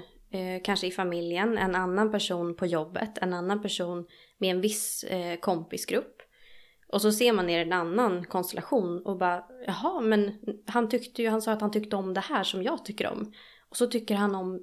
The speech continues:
det där också." Och det är liksom för att ni spelar de här rollerna och anpassar er hela tiden. Eh,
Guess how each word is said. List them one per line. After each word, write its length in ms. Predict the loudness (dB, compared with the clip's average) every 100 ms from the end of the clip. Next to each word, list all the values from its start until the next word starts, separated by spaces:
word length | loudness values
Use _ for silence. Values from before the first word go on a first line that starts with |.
| -6 0
det 100 | 2
där 380 | 4 2 0
också." 360 | -4 -6 -4 0
Och 140 | 4
det 160 | 6 8
är 40 |
liksom 220 | 6 2 -4
för 100 | -4
att 80 | -4
ni 60 |
spelar 380 | -4 0 0 2
de 100 | 2
här 100 | 2
rollerna 580 | 2 2 2 2 2 0
och 120 | 0
anpassar 600 | 0 -2 -4 -6 -6 -8
er 120 | -6
hela 140 | -4 -4
tiden. 440 | -4 -2 -4 -6 _ _ _ _ _ _ -18 -16 -16 -16 -16 -18 -14 2
Eh, 480 | 6 6 6 6